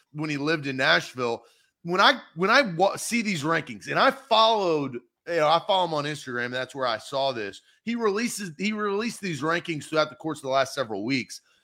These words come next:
and I just, I, I know how Chris works in his mind because what he looks for in a quarterback,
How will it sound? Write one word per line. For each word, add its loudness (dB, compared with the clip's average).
and 0
I 10
just, 0
I, 6
I 6
know 4
how 8
Chris -2
works -4
in -6
his -6
mind -2
because -6
what -8
he -8
looks -12
for -6
in -6
a -14
quarterback, 0